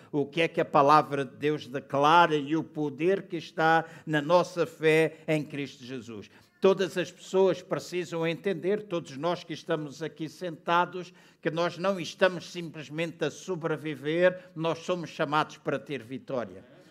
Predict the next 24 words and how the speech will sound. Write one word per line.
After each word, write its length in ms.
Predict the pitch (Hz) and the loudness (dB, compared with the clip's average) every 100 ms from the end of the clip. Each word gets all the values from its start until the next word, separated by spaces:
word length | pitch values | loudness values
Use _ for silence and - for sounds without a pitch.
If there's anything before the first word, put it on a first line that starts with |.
| - - - | -20 -20 -12
Jesus 460 | 131 143 175 175 | -8 -4 -2 -2
veio 260 | 120 180 185 | 4 6 6
para 180 | 185 170 | 4 -2
nos 260 | 165 156 123 | -2 -6 4
dar 220 | 160 156 | 6 6
vida 460 | 120 143 220 190 170 | 4 -4 -2 2 2
e 60 | |
vida 480 | 120 139 208 175 156 | 2 -2 -2 2 0
com 500 | - 165 160 165 165 - - | 2 0 2 2 -2 -6 6
abundância. 1160 | 165 165 156 151 131 175 156 123 - 117 104 101 - | 8 8 4 0 6 6 4 -2 -10 -6 -6 -8 0
Então 540 | 143 151 - 190 208 | 2 2 4 6 6
é 100 | 196 | 6
importante 960 | 240 294 262 220 185 - 190 180 160 160 | 6 2 -2 -2 -2 0 4 4 2 -4
todos 480 | 147 170 151 151 131 | -4 -4 -6 -8 -10
nós 380 | 139 160 156 - | -4 -2 -2 -4
sabermos 680 | 151 120 143 196 214 180 - | -6 -4 2 4 2 -4 -10
que 120 | 170 | -12
estamos 580 | 151 190 185 165 135 226 | -4 0 0 -2 -8 -6
equipados 840 | 247 247 202 - 175 160 - 120 | -6 -8 -12 2 6 6 4 -16
por 240 | - 180 156 | -14 -12 -10
Deus 440 | 151 165 185 - - - - | -6 -4 -6 -10 -20 -20 6
para 220 | 185 175 | 8 8
sermos 840 | 180 - 185 214 220 214 202 - - | 4 -4 2 4 2 -2 -6 -10 -18
vencedores 1080 | 123 139 220 247 - 202 160 175 175 170 | -12 2 4 4 -4 -6 -2 0 0 -2